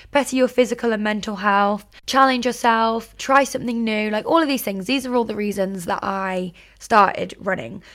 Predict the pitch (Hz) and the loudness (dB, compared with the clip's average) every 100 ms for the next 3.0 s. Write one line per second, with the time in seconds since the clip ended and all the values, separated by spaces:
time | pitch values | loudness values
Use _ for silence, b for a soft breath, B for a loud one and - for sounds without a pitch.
0 | B - 220 226 262 269 285 240 233 233 | B 0 4 6 6 6 4 4 0 -2
1 | - 180 - 214 185 175 175 190 214 262 | -6 -12 2 2 4 0 0 0 2 2
2 | 262 262 196 202 190 - 185 165 - - | 2 0 0 -4 -4 -4 -4 -4 -4 -12